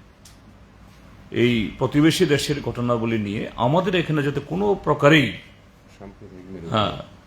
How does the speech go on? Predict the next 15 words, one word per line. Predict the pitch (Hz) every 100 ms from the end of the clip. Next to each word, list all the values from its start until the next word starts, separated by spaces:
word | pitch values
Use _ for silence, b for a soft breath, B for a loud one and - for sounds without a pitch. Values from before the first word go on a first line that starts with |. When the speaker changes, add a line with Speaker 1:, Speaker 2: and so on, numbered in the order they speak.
| - -
Speaker 1:
কোনো | - 123
সাম্প্রদায়িক | 120 120 107 113 113 107
মেরুকরণ | 104 107 117 113
না | 110 104 101
হয়, | 92 113 - - - - - - - -
ভুল | 85 101 110
বুঝাবুঝি | 98 107 113 110 98 107
না | 104 98
হয়, | 95 - - - - - - - - - - - - - - - - - - -
এবং | 107 113 110 104 - - - - - - -
এই |
যে | 143 135 131 113 - - -
নানাভাবে | - 117 131 113 123 117 117 - - - - - - - - -
কিছু | 110 113
মিসগিভিংস | 113 104 92 123 123 107 - -